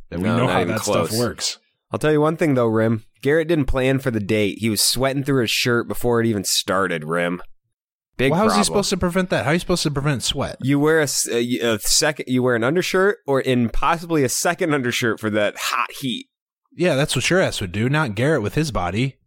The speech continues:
Speaker 2: <laughs>
Speaker 1: It makes no sense. I'm sweating right now, but I'm not gonna put an
Speaker 2: I
Speaker 1: undershirt
Speaker 2: would come
Speaker 1: on.
Speaker 2: up
Speaker 1: That's
Speaker 2: with
Speaker 1: crazy.
Speaker 2: some sort of contraption that just goes <laughs> under the un-, so you can't see the shirt, but it also protects me from sweat.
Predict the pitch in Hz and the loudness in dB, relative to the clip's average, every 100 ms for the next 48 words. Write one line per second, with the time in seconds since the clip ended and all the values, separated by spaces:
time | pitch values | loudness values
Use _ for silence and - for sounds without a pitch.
0 | _ - - - 160 151 135 - 131 - | _ -4 -2 -2 -2 -2 -2 -2 -4 -4
1 | - 131 147 151 151 139 131 98 127 196 | -6 -2 -2 0 -2 0 -2 -2 0 0
2 | - 175 156 143 135 156 107 98 113 - | 0 0 0 0 0 0 -2 -2 -2 -4
3 | 98 113 92 123 156 220 233 165 208 180 | -6 -6 -4 0 2 2 2 2 2 2
4 | 135 151 156 170 110 160 147 143 117 160 | 2 2 2 0 0 0 0 -2 -4 0
5 | 143 160 185 151 120 113 143 151 - 156 | 0 0 -2 0 -2 0 0 0 0 0
6 | 139 143 160 139 110 143 147 - - - | 0 -2 0 0 0 -2 -4 -10 -12 -4
7 | 123 123 117 156 - - 165 160 131 120 | -2 -2 -2 -2 -2 -2 -2 0 0 -2
8 | - - 175 170 185 - _ - _ 117 | -2 -4 0 2 0 -4 _ -20 _ 0
9 | 120 135 139 139 123 123 135 - 139 131 | 2 2 0 -2 -2 -4 -4 -2 -4 -4
10 | 101 - 127 170 | -4 -2 0 -2